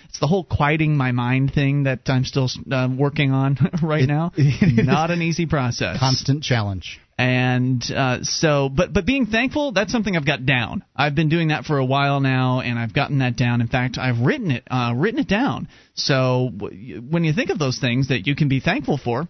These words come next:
Speaker 1: write those down too. I mean, we're talking about goals and how important it is to write down the things you want to accomplish in life, because otherwise they're just flitting around in your mind. Maybe you'll remember them, maybe you won't. But when they're down out in front of you, you've always got something you can call your attention to and say, "All right, well, what is it that I'm,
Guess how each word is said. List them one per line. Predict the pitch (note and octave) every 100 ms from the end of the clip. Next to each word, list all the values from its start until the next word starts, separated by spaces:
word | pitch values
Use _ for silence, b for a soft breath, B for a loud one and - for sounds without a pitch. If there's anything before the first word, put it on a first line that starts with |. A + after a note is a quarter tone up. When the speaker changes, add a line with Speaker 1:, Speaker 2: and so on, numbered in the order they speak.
| -
Speaker 1:
write | B3 E4+
those | F#4+ F#4
down | D4+ D#4
too. | C4+ F#4+
I | A3+
mean, | C#3+
we're | E3
talking | F3 A3 C4 G3
about | D#3+ D3+ B2
goals | C#3 F#3+ D#3 A2 F3 - B B B
and | C3 C#3
how | E3
important | D#3 F#3 G3 D#3
it |
is | C#3+ C3 -
to | D3 C3 B2
write | A#2+ D#3+
down | E3 C#3+
the | C3
things | E3 D3+
you | C3+
want | C#3
to | B2
accomplish | B2 E3+ A3+ G#3 -
in | A#2+
life, | F#2+ F2 D#2+
because | C3 C3+ A#2+ A#2
otherwise | B2+ B2 A#2
they're | A2+
just | G#2+ A#2 - -
flitting | D3 C#3+ B2
around | A#2+ A#2
in | A#2+
your | A#2
mind. | A2+ A#2 C#3+ C#3
Maybe | G#2 G#2+
you'll | A2+ A#2
remember | A2+ A#2 C3
them, | D3+ A3 G#3+
maybe | B2 D3+
you | A2
won't. | A#2 F3 C#3 - B B B
But | A#2+
when | B2 C3
they're | B2
down | A#2 D3 E3
out | D#3 C#3
in | B2
front | A#2 G3
of | D#3+
you, | B2+ B2+
you've | B2 A#2+
always | C3+ C#3+ B2+
got | - B2
something | A2 C3 B2
you | B2
can | A#2+ A#2+
call | C3 C3
your | B2+
attention | A#2+ D#3 D#3 C#3
to | A#2+ A2+ A2+
and | A2+
say, | A2 A2
"All | A#2+
right, | A2
well, | G#2 A2+
what | A#2
is | B2 A2+
it | A2+
that | -
I'm, | A2 A#2